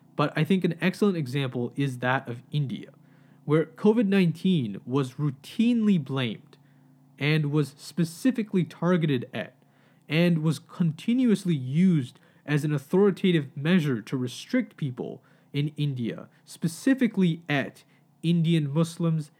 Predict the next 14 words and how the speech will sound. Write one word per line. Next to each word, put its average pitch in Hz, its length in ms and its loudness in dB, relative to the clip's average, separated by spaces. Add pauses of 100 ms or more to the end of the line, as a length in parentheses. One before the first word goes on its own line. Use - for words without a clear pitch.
(120)
and 165 240 0
other 147 360 -2
Indian 139 320 -4
minorities 156 680 0
like 123 220 -6
Indian 123 340 -8
Sikhs, - 640 -4
the 127 220 -6
Indian 123 320 -6
Christians, 165 580 -4 (320)
but 156 220 -4
specifically 208 880 -2
Indian 156 460 0
Muslims. - 580 -12